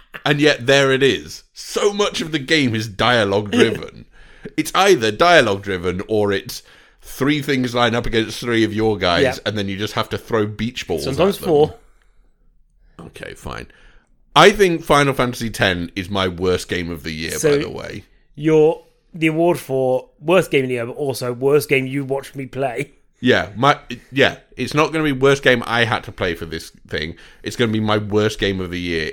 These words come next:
Speaker 1: is Final Fantasy ten, for nothing else other than it's an annoying game to be in the same room
Speaker 2: <laughs>
Speaker 1: as.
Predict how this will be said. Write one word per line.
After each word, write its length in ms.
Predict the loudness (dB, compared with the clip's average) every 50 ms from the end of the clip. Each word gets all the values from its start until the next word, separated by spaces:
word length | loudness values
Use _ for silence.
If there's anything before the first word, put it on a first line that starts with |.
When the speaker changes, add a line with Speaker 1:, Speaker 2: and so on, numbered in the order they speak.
| -6 -4
Speaker 1:
is 340 | -2 -2 -2 -4 -6 -10
Final 320 | -10 -6 -4 -2 -2 -2 -4
Fantasy 360 | -6 -6 -8 -8 -10 -12 -14
ten, 400 | -12 -6 -4 -4 -4 -4 -6 -12 -16 -20 -20 -20 -18 -18 -18 -18 -20
for 220 | -12 -4 -2 0
nothing 340 | 2 2 2 2 2 0 0
else 220 | 0 0 0 -2
other 180 | -4 -6 -6 -6 -6
than 240 | -6 -6 -6 -6 -6
it's 260 | -6 -6 -6 -4 -4
an 140 | -4 -2 -2
annoying 580 | -2 -2 -2 -2 -2 -2 -2 -4 -4 -6 -6 -4
game 280 | -4 -4 -4 -4 -6
to 100 | -8 -8
be 220 | -8 -6 -6 -4 -4
in 80 | -4 -6
the 80 | -8
same 300 | -6 -4 -4 -4 -4 -4
room 300 | -6 -6 -6 -6 -8 -8
Speaker 2:
<laughs> 120 | -10 -14 -14
Speaker 1:
as. 260 | -14 -14 -14 -16